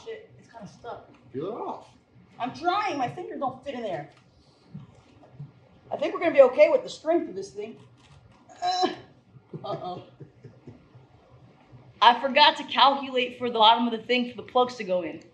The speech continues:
Speaker 1: Watch how tight that is in there. <laughs> Careful with my bottles behind you. What was that?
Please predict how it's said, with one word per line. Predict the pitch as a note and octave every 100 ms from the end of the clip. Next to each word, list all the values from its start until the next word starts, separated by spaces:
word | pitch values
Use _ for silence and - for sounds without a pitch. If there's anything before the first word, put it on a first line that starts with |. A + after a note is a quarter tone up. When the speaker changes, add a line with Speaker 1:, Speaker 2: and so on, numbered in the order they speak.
| - - - _ _ - -
Speaker 1:
Watch | G#3+ A3+
how | B3+
tight | A#3 A#3 A3+
that | G3
is | F3
in | F#3
there. | F3 D#3+ - - - - _ _ _ - - _ - _ - - - _ - - - - - - _ - - - - - - - - - - - - - - - - - - - - - - -
<laughs> | A#3+ - - - - - - - - - - _ - - _ -
Careful | - F#3 F3
with |
my | E3+ E3 D#3 D#3
bottles | D3 D#3+ D#3 D3
behind | E3+ E3
you. | D#3 D#3+ - - _ _ _
What | - F#3+
was | D#3+
that? | F#3 F3